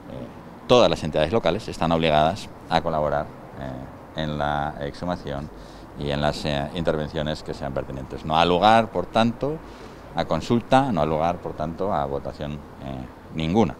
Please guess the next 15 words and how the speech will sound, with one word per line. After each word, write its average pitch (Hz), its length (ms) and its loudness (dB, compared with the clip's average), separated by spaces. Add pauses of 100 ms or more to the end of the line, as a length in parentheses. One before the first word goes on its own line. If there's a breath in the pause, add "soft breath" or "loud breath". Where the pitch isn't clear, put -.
(180)
¿eh? 76 220 -6
Eso, 71 280 -2 (540 loud breath)
eh, 69 380 -8
yo 71 100 -8
creo 71 140 -8
que 71 60 -8
es - 100 -10
un 73 80 -6
malentendido, 73 800 -4 (280)
eh, 62 360 -14
que - 80 -6
había 69 180 -4
que 71 100 -10
dejar 69 600 -6 (180)
claro, 73 240 -2